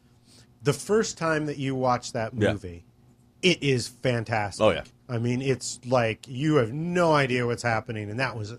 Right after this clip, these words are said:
Speaker 1: an awesome
Speaker 2: Right.
Speaker 1: ride. The second time you watch that movie, it's a piece of shit. Like, you
Speaker 2: I would
Speaker 1: know
Speaker 2: say a piece of shit, but I understand, like, what you're saying.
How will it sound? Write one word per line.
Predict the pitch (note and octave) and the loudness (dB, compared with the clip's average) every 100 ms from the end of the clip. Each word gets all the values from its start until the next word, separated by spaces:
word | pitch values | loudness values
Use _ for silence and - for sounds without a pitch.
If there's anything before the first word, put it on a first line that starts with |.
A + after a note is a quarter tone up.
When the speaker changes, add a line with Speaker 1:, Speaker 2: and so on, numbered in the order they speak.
| _ | _
Speaker 1:
an | C#3 C#3 - | -10 -8 -2
awesome | C#3 B2+ - A2+ G#2 | 2 2 0 -4 0
Speaker 2:
Right. | F#2+ | 0
Speaker 1:
ride. | F2+ E2+ - - - _ | -2 -10 -18 -20 -20 _
The | A#2 | -8
second | - G#3 G#3 F#3+ | 0 2 2 0
time | C#3+ C3 | 0 0
you | B2 | -2
watch | A2+ A2 | -4 -4
that | A#2 G2+ | -6 -6
movie, | A2 G2+ G2+ | -8 -6 -6
it's | B2+ | -6
a | F2 | -8
piece | - G#2+ - | -10 -10 -10
of | - | -10
shit. | - F2+ D2+ - _ _ _ _ _ _ - | -10 -10 -14 -20 _ _ _ _ _ _ 2
Like, | C3+ B2+ | 4 4
you | C3 F3 | 2 6
Speaker 2:
I | F#3 | 8
would | G3+ | 8
Speaker 1:
know | E3 | 8
Speaker 2:
say | D#3 | 8
a | |
piece | C#3+ C3 | 8 6
of | A2+ | 4
shit, | - C3 | 4 6
but | B2 | 8
I | B2 | 8
understand, | B2 G#2 A2 | 6 4 0
like, | G2 | 0
what | F#2 F2 | -2 -4
you're | |
saying. | - F2 | -4 -4